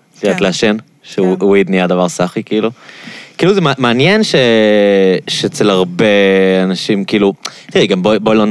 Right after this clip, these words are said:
Speaker 1: בואי לא נפריז בתופעה, כן, רוב האנשים הצעירים מעשנים
Speaker 2: כן,
Speaker 1: וויד, כאילו, זה
Speaker 2: בארץ
Speaker 1: משהו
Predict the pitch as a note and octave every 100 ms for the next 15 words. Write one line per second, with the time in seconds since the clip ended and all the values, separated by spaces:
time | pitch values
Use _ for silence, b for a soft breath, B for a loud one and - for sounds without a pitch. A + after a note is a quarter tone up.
0 | G2 G#2 A2 G2+ - G#2+ G#2+ G#2 G2 F2
1 | E2 A2+ G#2+ D2+ - D#2+ F2 F2+ E2+ F2+
2 | E2 F2 E2 D#2+ D2+ - E2 D2+ D2 -
3 | - D#2+ F#2 E2 F3 E2+ D#2 G3+ G#3+